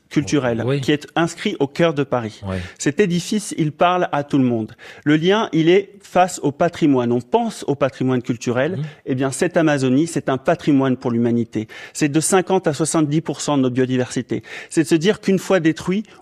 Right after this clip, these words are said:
Speaker 1: on ne pourra reconstruire. C'est de se dire que cette biodiversité, elle doit, dans la mobilisation autour, mobiliser, je parlais des entreprises par exemple, elles ont été au chevet de Notre-Dame. Seront-elles ces entreprises au même chevet de l'Amazonie par ces feux de forêt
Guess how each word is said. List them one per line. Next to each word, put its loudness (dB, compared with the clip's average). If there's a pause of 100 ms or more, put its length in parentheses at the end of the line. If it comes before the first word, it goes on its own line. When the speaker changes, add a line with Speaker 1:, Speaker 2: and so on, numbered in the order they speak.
(120)
Speaker 1:
on 6
ne 4
pourra 2
reconstruire. -4
C'est -2
de -8
se 2
dire 0
que 0 (220)
cette 2
biodiversité, 0 (100)
elle 0
doit, 4
dans 2
la 2
mobilisation 0
autour, -2 (280)
mobiliser, 2
je -6
parlais 2
des 2
entreprises -2 (320)
par 2
exemple, -4
elles 0
ont 2
été 2
au -2
chevet 0
de 2
Notre-Dame. -2 (260)
Seront-elles 2
ces -2
entreprises -2
au 0
même 2
chevet -2 (140)
de 2
l'Amazonie 2 (260)
par 0
ces -2
feux -2
de -8
forêt -2